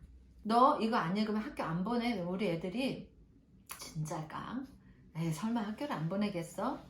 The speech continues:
근데 진짜 삼 일도 안 보내본 적이 있어요. "어, 진짜네? 우리 엄마는 이게 원칙이네?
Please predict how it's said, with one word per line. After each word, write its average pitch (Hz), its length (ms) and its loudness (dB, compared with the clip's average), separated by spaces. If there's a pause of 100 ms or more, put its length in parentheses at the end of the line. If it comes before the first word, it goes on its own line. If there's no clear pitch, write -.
(480)
근데 208 280 2
진짜 233 1000 2
삼 359 300 -6
일도 359 260 -4
안 202 220 2
보내본 165 440 -4
적이 156 200 -8
있어요. - 360 -12
"어, 180 180 -4
진짜네? 185 760 -2 (340)
우리 208 180 2
엄마는 190 600 2
이게 185 160 0
원칙이네? 202 1120 0